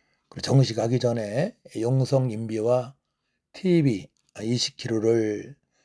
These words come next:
어, 뿌리고, 어, 대파는,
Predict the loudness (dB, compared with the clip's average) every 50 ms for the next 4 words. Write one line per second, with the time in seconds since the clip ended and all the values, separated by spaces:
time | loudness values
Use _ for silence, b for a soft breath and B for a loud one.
0 | _ _ _ _ _ -14 -12 -10 -10 -12 -6 _ 2 2 2 2 2 -2 -2 0
1 | -2 -2 -4 -6 _ _ _ _ _ _ _ _ _ _ _ _ _ -12 -10 -10
2 | -10 -10 -8 -8 -8 -8 -8 -6 -2 -2 0 2 2 2 2 0 -2 -4